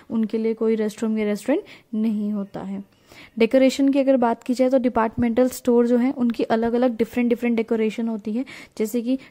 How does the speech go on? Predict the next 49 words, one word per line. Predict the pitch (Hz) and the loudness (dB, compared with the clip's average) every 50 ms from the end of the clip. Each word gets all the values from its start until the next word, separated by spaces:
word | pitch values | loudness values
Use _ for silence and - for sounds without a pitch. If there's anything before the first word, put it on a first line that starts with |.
| _ _ | _ _
किसी | - 247 - 254 254 | -8 -8 -4 -4 -4
बिग | 220 247 226 226 | -4 -4 -6 -2
बाज़ार | 226 240 226 240 220 220 220 | -2 -2 0 0 -2 -4 -4
को | - 233 | -4 -6
आपने | 226 - 247 240 | -4 -4 -2 -2
देखा | 233 233 226 247 | -2 -2 -2 -2
होगा | 240 220 233 | -4 -2 -4
अलग | 240 - 226 226 233 233 220 | -4 -4 -4 -4 -4 -4 -4
तरीके | - 233 226 226 208 226 226 | -6 -6 -6 -6 -4 -6 -4
से | 214 240 | -4 -4
डेकोरेट | 220 220 220 - 226 220 226 220 - | -4 -4 -4 -6 -4 -4 -6 -6 -6
किया | - 240 226 | -8 -6 -6
होगा, | 220 220 226 | -6 -6 -6
या | 226 226 226 | -6 -6 -6
कोई | 226 240 247 | -4 -4 -6
दूसरी | 226 214 233 226 208 - 240 240 | -4 -4 -6 -6 -6 -6 -6 -4
जगह | 214 240 233 226 226 | -2 -4 -4 -4 -4
पे | 220 247 240 | -4 -4 -4
बिग | 220 220 233 208 | -4 -2 -4 -4
बाज़ार | 208 220 220 208 220 220 226 | -4 -4 -4 -2 -2 -4 -2
होगा | 220 220 214 220 220 | -4 -4 -4 -2 -4
उसको | 220 220 - - 247 | -4 -4 -4 -2 -2
अलग | 233 233 233 233 | 0 0 0 0
तरीके | - 233 220 226 214 240 | -2 -2 -4 -2 -2 -2
से | 226 - 240 | 0 0 0
डेकोरेट | 226 220 220 226 220 226 226 220 - - | 0 0 -2 0 0 0 0 -2 -4 -6
किया | 233 226 | -4 -4
होगा। | 220 214 240 269 294 - - - - - - - _ - | -2 -2 -2 -4 -4 -6 -16 -20 -20 -20 -20 -20 _ 0
लेकिन | 226 240 240 311 311 | 0 0 2 2 2
अगर | 311 285 294 294 | 2 4 4 2
चेन | 285 - 262 233 226 233 | 2 2 -2 0 0 0
स्टोर | - - - 247 233 | -4 0 2 2 2
की | 220 - 254 240 | 2 0 -4 -2
बात | 220 220 214 202 - | -2 -2 -2 -4 -4
की | - 220 | -8 -6
जाए | 202 - 233 247 | -4 -4 -4 -2
तो | - 269 | 0 0
उनकी | 262 254 247 285 | 0 2 2 2
यूनिफॉर्म | 269 240 240 226 240 240 - 269 254 247 247 | 2 4 4 4 4 2 2 2 2 2 2
डेकोरेशन | 226 226 220 - 233 220 220 220 208 - 240 233 | 0 0 0 0 0 2 2 0 0 0 -2 -2
होती | 220 214 - 233 | -2 -4 -4 -2
है | 240 247 | 0 0
and | 254 226 | 2 0
display | 233 220 - - 233 240 247 240 - | 0 -2 -2 -2 2 2 2 2 0
style। | - 240 - 202 - - - - - _ - | -4 -4 -4 -4 -8 -14 -20 -20 -18 _ -2
यूनिफॉर्म | 220 220 226 226 - 240 233 233 | 0 0 0 0 0 0 -2 -2
मतलब | 226 220 254 277 269 262 - - | -2 -2 -2 -2 -2 -2 -6 -2
हर | 240 269 285 254 - - _ - | 0 2 2 0 -2 -8 _ 0
एक | 233 254 269 - - | 0 0 0 0 -8